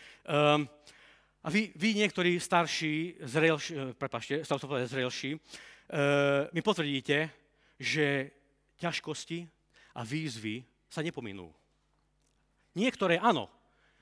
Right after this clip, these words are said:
O tie, aj tu sme čítali v tomto texte, že týchto Egypťanov už nikdy neuvidíte. Bola to pravda? Bola. Ale tam sa nepísalo, že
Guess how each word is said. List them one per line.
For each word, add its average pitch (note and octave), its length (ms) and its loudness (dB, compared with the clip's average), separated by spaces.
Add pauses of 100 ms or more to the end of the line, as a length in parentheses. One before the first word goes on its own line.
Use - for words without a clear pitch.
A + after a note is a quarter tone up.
(540)
O F3 80 -10
tie, F3 400 2 (320)
aj D#3 240 2
tu A3 80 0
sme E3 160 -2
čítali E3+ 240 0
v - 160 -6
tomto C#3+ 160 -6
texte, D3 560 -2 (240)
že C#3 160 -8
týchto D3+ 560 -2 (160)
Egypťanov C#3 880 -4
už C3 240 -12
nikdy B2+ 320 -10 (320)
neuvidíte. G2+ 560 -10 (960)
Bola C#3+ 160 0
to F#3+ 80 0
pravda? A#2 400 -6 (640)
Bola. C3 300 -4 (1500)
Ale C3 480 -2 (280)
tam C3 80 -8
sa D3 80 -10
nepísalo, A2 480 -8
že G#2 320 -8